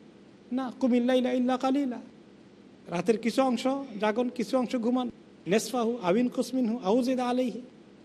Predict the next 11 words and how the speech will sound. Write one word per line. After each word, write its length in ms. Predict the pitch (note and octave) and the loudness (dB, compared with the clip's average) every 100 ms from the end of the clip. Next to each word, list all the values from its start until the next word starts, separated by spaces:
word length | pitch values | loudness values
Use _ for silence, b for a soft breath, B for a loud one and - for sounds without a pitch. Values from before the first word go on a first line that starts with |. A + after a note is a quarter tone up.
| - - - - | -20 -20 -20 -14
আল্লাহ 260 | - B3 A#3+ | -2 0 0
তাআলা 220 | A#3+ A#3+ | 0 -2
এইভাবে 260 | A3+ A3+ A3+ | 0 0 0
ব্যালেন্স 280 | B3 B3 - | -2 -2 -4
করতে 220 | A#3+ G#3 | -8 -8
বলেছেন। 360 | G3+ F#3 - - - - - - - - - - - - - - - - - - | -10 -12 -14 -20 -20 -20 -20 -20 -20 -20 -20 -20 -20 -20 -20 -20 -20 -20 -20 -8
তাহলে 240 | G3+ A3+ B3 | 0 0 0
এই 300 | - C4 B3 | 0 2 0
যে 300 | B3 A3 A3 | 0 -2 -4
ভারসাম্যপূর্ণ 680 | - F#3+ - F#3 E3+ F3 D#3 | -8 -8 -6 -8 -8 -6 -6
জিন্দেগি, 520 | C3 C3+ C3+ E3+ C#3+ | -8 -8 -8 -6 -8